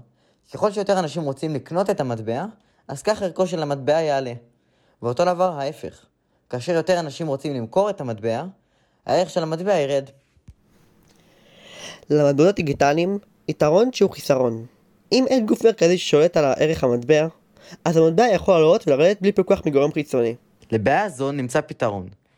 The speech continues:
Speaker 1: לביטקוין ולעוד הרבה מטבעות נוספים שמכבדים את עצמם, יש מספר מוגבל של מטבעות שאי אפשר לחרוג ממנו. כלומר, לא ניתן להדפיס עוד מטבעות מעל המספר המוגדר. הפתרון אמור להשאיר את המטבע עם אותו ערך לאורך זמן,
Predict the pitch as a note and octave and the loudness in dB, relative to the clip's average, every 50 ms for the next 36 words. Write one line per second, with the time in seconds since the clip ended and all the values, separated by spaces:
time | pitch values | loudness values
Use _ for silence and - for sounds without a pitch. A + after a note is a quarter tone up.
0 | _ _ _ - A2+ A2+ C#3+ G3 G3 - - C3+ C3+ C#3 B2+ A#2+ A2+ A2+ A2 A2+ | _ _ _ -8 -4 -2 -2 -4 -2 -4 -4 -4 -4 -4 -4 -4 -4 -2 -2 -4
1 | A2 A#2 C3+ E3 F3 D3 A#2 G#2 B2+ C#3 C#3+ C#3+ B2+ - C#3 - - C#3 C3 - | -4 -4 -4 -4 -4 -4 -2 -4 -4 -4 -6 -10 -12 -12 -12 -10 -10 -10 -10 -10
2 | B2 A2 G#2+ G#2 G2 G#2 A#2 C#3+ D3 C#3+ - G#2+ G2+ - G#2+ F#2+ G2+ A2+ A#2+ - | -10 -10 -10 -10 -8 -8 -6 -6 -6 -6 -8 -10 -12 -10 -10 -10 -10 -10 -12 -16
3 | _ _ _ _ _ _ _ - F3+ F3+ F3 E3+ D#3 D3 - - F#3 F#3+ E3 B2 | _ _ _ _ _ _ _ -4 -4 -2 -2 -4 -6 -4 -2 -2 -2 -2 -4 -6
4 | A2 G#2+ C3+ D3+ F#3 G#3 G#3 G3 - C#3+ B2+ B2 A2+ G#2 B2 C#3 F3+ G3+ G3 - | -2 0 0 0 0 -2 -6 -8 -6 -4 -4 -6 -4 -2 0 0 0 -2 -4 -8
5 | - - F#3+ F#3 - F3+ D#3 D3 C#3+ - C3 B2 B2 A#2+ A2 G2+ G2 G2 G#2+ - | -6 -6 -6 -4 -4 -2 -2 -2 -2 -2 -4 -4 -4 -4 -6 -8 -8 -8 -10 -14
6 | _ _ _ _ _ _ _ - - D#3 D#3 C#3+ A#2 G#2 G#2 A2 B2 C3 _ _ | _ _ _ _ _ _ _ -6 -4 -2 0 0 0 0 -2 -2 -6 -12 _ _
7 | _ _ _ _ _ _ E3+ G3 G#3 G3+ G#3+ G3+ F#3+ E3 C#3+ C3 C3+ C3+ - - | _ _ _ _ _ _ -4 -4 -2 -2 -2 -2 0 0 0 -2 -2 -6 -8 -4
8 | - G3+ F3 B2 - - - - - _ _ _ _ - C3+ D#3 D3+ C3+ B2 B2+ | -2 -2 -2 -2 -4 -10 -14 -16 -18 _ _ _ _ -4 -4 -2 -4 -4 -2 0
9 | C#3 D#3 F#3+ F#3+ - D#3+ C3+ C#3+ D3+ C#3 A#2+ A#2+ - - C3+ B2+ B2+ A#2+ A#2 G#2+ | 2 2 0 0 -4 -4 -2 -2 -2 -2 -4 -6 -4 -4 -2 -2 -2 -4 -6 -4
10 | G2+ G#2 G2+ G2+ G2+ G#2 - _ _ _ _ _ _ _ _ _ _ _ _ _ | -2 -2 -2 -2 -4 -10 -16 _ _ _ _ _ _ _ _ _ _ _ _ _
11 | _ _ - - - B2 B2 - C#3 D#3+ G3 G3 F#3 F#3+ G#3 - - C3 C3+ D3+ | _ _ -10 -10 -10 -4 -2 0 0 2 0 0 -2 -4 -8 -6 -4 -2 0 0
12 | E3 F3 E3 D3 C3+ - F3 E3+ D#3+ - C#3+ B2+ A#2 G#2+ G#2 C3+ C#3 C#3 B2+ A2+ | 0 0 0 -2 -2 -2 -2 -2 -2 -2 -4 -4 -6 -4 -2 -2 0 0 -2 -6
13 | A2+ - D3 C#3+ A#2 A#2 C3+ C3 A#2+ G2+ G2 - - - - - A2+ A2+ A2+ A2+ | -6 -4 -4 -2 0 -2 -2 -2 -4 -6 -8 -12 -18 -18 -10 -6 -4 -4 -4 -4
14 | A2+ A2+ G#2+ G#2+ G2+ F#2 G2+ A#2+ | -6 -8 -12 -10 -10 -10 -10 -10